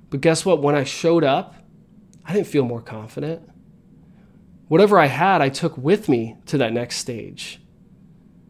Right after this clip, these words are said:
It was all about proper alignment. Knowing, man, I'm showing up, I'm here because this is aligned to who I am.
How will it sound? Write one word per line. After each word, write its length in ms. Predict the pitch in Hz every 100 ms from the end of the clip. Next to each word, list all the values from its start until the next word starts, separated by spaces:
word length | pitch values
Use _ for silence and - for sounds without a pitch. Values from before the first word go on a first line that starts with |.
| - - - - -
It 60 |
was 140 | 160 160 -
all 200 | 170 208
about 260 | 196 143
proper 560 | - 151 135 139 147 -
alignment. 1040 | 123 123 123 160 233 156 - - - - - - - - - _ _ - - - -
Knowing, 500 | 151 208 196 135 139
man, 300 | 196 180 - - - _
I'm 200 | 175 226
showing 500 | 240 - 226 214 175
up, 300 | 156 214 - 170
I'm 240 | 175 208
here 640 | 175 165 170 202 247 233 - - - - -
because 260 | 156 175 151
this 220 | 202 220
is 100 | 175
aligned 540 | 143 143 156 180 180
to 140 | 170 143
who 220 | 160 151
I 160 | 139
am. 480 | 131 147 - - -